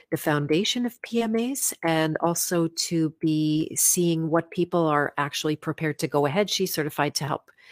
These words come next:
people create P M A, P M As. I'm definitely got myself on the list there to do that. And, uh,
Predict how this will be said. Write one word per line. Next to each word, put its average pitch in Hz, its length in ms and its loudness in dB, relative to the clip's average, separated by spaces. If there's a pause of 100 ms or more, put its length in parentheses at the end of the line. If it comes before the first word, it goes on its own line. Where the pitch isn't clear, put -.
(240)
people 156 220 0
create 160 380 0
P 160 160 -2
M 156 120 0
A, 156 100 0 (100)
P 165 140 -2
M 160 100 0
As. 160 280 0
I'm 147 240 0
definitely 143 460 -4 (160)
got 143 180 -2
myself 156 320 -4
on 147 120 -2
the 139 60 -4
list 143 300 -2
there 143 260 -4 (480)
to 165 120 2
do 143 220 0
that. 156 500 -2
And, 135 420 -6
uh, 135 240 -6